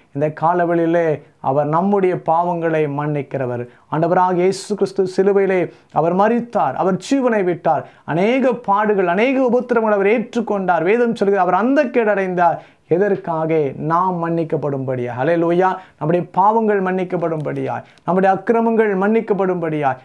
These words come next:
நம்முடைய மீறுதல் மன்னிக்கப்படும்படியாய், நம்முடைய அநியாயங்களிலிருந்து நம்மை மீ-, நம்மை மீட்டெடுக்கும்படியாக,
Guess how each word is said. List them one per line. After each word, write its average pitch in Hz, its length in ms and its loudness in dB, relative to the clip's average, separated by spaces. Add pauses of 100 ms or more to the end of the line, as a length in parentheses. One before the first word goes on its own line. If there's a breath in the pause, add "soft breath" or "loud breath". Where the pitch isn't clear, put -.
(120 loud breath)
நம்முடைய 202 340 2
மீறுதல் 233 340 2
மன்னிக்கப்படும்படியாய், 202 1080 0 (180 loud breath)
நம்முடைய 196 300 2
அநியாயங்களிலிருந்து 226 720 2
நம்மை 208 240 2
மீ-, 196 200 0
நம்மை 196 240 0
மீட்டெடுக்கும்படியாக, 185 1120 0